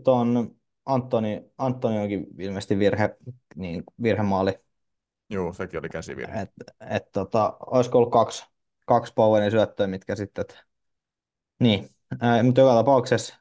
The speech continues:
Speaker 1: nollille jäi. Ää, tai siis tehojen suhteen. Et vähän mua harmittaa tota Koufali. Mä miettisin, että pistäkö mä sinne tota kentälle, mut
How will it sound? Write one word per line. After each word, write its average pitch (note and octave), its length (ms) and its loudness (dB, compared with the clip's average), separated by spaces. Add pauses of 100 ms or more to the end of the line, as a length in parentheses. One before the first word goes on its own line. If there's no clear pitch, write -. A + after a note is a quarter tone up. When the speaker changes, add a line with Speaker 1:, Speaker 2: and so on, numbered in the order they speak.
(120)
Speaker 1:
nollille A2 480 2
jäi. A#2 440 2 (1000)
Ää, - 80 -16 (720)
tai - 200 -10
siis - 200 -16
tehojen G#2 340 -2
suhteen. G2+ 540 -6 (1080)
Et B2+ 240 -6
vähän A#2 220 0
mua A2+ 160 2
harmittaa B2+ 420 0
tota B2 140 2
Koufali. A2 420 2
Mä B2 100 -4
miettisin, B2 440 -2
että - 120 -12
pistäkö A2 300 -6
mä A2+ 80 -4
sinne A2 220 -4
tota A2 400 -4 (240)
kentälle, G#2+ 460 -2
mut G#2 380 -10